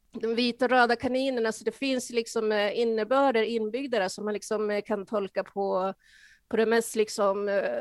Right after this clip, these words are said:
breda socialpsykologiska sättet, men också som en, eh, som en allo-, allegori till, eh, till krig, förtryck och medlöperi liksom i,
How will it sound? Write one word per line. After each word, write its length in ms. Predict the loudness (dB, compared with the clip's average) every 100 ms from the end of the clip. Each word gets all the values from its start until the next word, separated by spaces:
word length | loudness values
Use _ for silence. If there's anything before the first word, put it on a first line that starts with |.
| -4 -6 -2
breda 560 | 4 6 6 6 4
socialpsykologiska 1300 | 2 -6 -8 0 2 2 0 -4 0 4 4 2 -8
sättet, 420 | -4 -4 -4 -6 -2
men 160 | 0
också 320 | 0 -2 -6
som 240 | -4 -2 0
en, 260 | 0 2
eh, 380 | 0 0 -2 -6 -10 _ _
som 180 | -4 0
en 80 | 4
allo-, 220 | 4 2 2
allegori 440 | 2 2 0 0
till, 400 | -2 -2 -2 -2
eh, 360 | -2 -2 -2 -2 -6 -4
till 480 | -2 0 0 -2 -6
krig, 380 | -4 -2 -2 -4
förtryck 480 | -8 -4 -6 -6 -4
och 400 | 0 2 0 0
medlöperi 840 | 2 2 2 0 0 -4 -2 -2
liksom 600 | -4 -8 -10 -6 -6 -8 -10
i, 420 | -4 -2 -2 -4